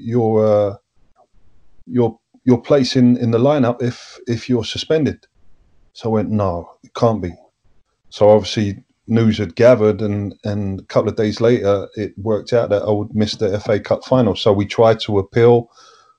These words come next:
tried to contact the referee, and he was an older referee, an absolute tosspot.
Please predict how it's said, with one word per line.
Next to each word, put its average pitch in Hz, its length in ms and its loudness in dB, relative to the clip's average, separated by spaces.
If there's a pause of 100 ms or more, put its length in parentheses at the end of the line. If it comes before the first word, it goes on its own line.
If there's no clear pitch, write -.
(140)
tried 117 240 2
to - 100 -12
contact 113 440 0
the 104 80 -2
referee, 110 600 0
and 107 100 0
he 101 40 -2
was 98 120 -6
an 104 100 -2
older 107 240 0
referee, 101 600 0
an - 180 -4
absolute 104 460 -6
tosspot. - 600 -2